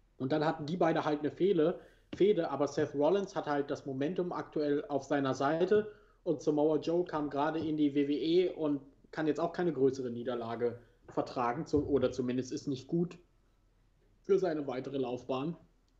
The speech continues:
Und das fand ich dann eben, äh, hier noch ganz gut gelöst, sodass man gesagt hat, okay, es ist ein Sieg für Seth Rollins, aber Samoa Joe sah jetzt auch nicht schlecht aus. Und, ähm,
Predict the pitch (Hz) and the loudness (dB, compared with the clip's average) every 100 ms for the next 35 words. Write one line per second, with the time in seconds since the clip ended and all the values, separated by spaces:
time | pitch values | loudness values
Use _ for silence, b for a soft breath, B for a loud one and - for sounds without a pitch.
0 | _ _ _ - 127 151 - 160 - 151 | _ _ _ -6 -2 -2 0 -2 0 2
1 | 151 151 160 147 B B B - 139 139 | 2 2 0 -4 B B B -2 2 4
2 | 131 156 185 156 - 160 - 180 180 - | 4 2 2 2 0 -4 -4 -4 -2 0
3 | 139 135 139 - 131 117 127 135 120 123 | 0 2 0 -2 -6 -4 -4 -4 -6 -6
4 | - 127 131 131 131 127 156 160 165 147 | -10 -6 -4 -4 -4 0 2 2 0 -2
5 | 151 151 - 147 147 143 135 147 156 156 | -4 -6 -4 -4 -2 -2 0 0 -2 -4
6 | 147 - b b b b - 123 131 131 | -8 -14 b b b b -6 -2 2 2
7 | 127 - - 123 120 120 120 117 113 110 | 0 -6 -4 -2 -2 -4 -4 -4 -4 -6
8 | 110 110 113 110 - 131 131 127 135 135 | -6 -4 -6 -6 -4 -6 -4 -4 -4 -6
9 | - b b b - 135 123 120 123 120 | -14 b b b -4 0 2 2 0 -2
10 | 117 - 123 123 120 117 117 113 | -2 0 2 2 2 -2 -4 -6